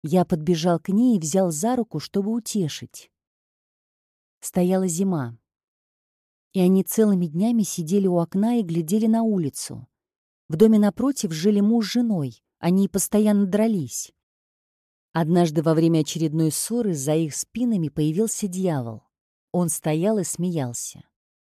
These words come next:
У него были большие рога, копыта и хвост. Всё тело чёрное. Когда-нибудь он схватит их своими когтями и утащит в ад. Поэтому-то он и улыбался. Иногда по вечерам, когда опускалась темнота, они видели,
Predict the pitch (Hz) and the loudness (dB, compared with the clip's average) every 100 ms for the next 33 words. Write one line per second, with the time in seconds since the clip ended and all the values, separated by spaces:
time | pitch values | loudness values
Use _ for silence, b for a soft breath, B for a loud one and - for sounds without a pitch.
0 | _ _ - 175 175 175 170 175 160 165 | _ _ -2 0 4 4 4 2 2 -2
1 | - 185 170 160 156 208 214 160 - 220 | -2 -2 -2 -2 -2 -4 -4 -10 -6 -8
2 | - 175 156 - 175 147 - - _ _ | -4 -6 -6 -8 -6 -6 -8 -16 _ _
3 | _ _ - - 185 - - 247 185 - | _ _ -12 0 0 0 -2 0 0 -2
4 | - 190 135 123 117 123 _ _ _ _ | -2 -2 -2 -6 -10 -18 _ _ _ _
5 | _ _ 165 165 185 180 165 180 170 - | _ _ -2 2 4 4 2 0 -2 0
6 | 175 170 160 160 - 160 170 170 160 160 | 0 0 -2 -6 -6 -2 0 0 0 -4
7 | - - 240 233 156 - 175 170 202 196 | -6 -4 -2 0 -2 -2 -2 2 2 0
8 | - 202 160 131 - _ _ _ _ _ | -4 -8 -6 -6 -8 _ _ _ _ _
9 | _ _ - 240 233 226 226 220 220 214 | _ _ 2 2 4 2 2 4 4 4
10 | 220 226 226 180 123 110 - - 101 _ | 2 2 0 0 -2 -4 -10 -12 -16 _
11 | _ _ _ _ _ _ _ _ - 185 | _ _ _ _ _ _ _ _ -2 0
12 | 185 185 - 185 185 208 220 254 214 151 | 4 2 2 -2 -2 -2 -2 -2 -2 -2
13 | 160 160 170 151 175 - - 180 165 - | 0 0 -2 -4 -6 -6 -2 -2 -2 -4
14 | - 156 151 - 214 208 175 160 214 202 | -4 -2 -2 -2 0 0 0 0 -2 -4
15 | 190 156 123 | -6 -6 -10